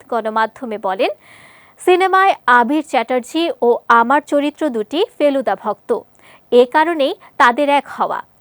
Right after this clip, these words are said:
জনপ্রিয় গোয়েন্দা চরিত্র ফেলুদার বুদ্ধিদীপ্ত ঘটনা আর ধাঁধার বিভিন্ন সূত্রকে কেন্দ্র করে সাজানো হয়েছে সিনেমাটির গল্প।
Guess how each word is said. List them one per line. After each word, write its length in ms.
জনপ্রিয় 540
গোয়েন্দা 380
চরিত্র 440
ফেলুদার 540
বুদ্ধিদীপ্ত 840
ঘটনা 480
আর 280
ধাঁধার 480
বিভিন্ন 520
সূত্রকে 640
কেন্দ্র 380
করে 300
সাজানো 480
হয়েছে 400
সিনেমাটির 600
গল্প। 420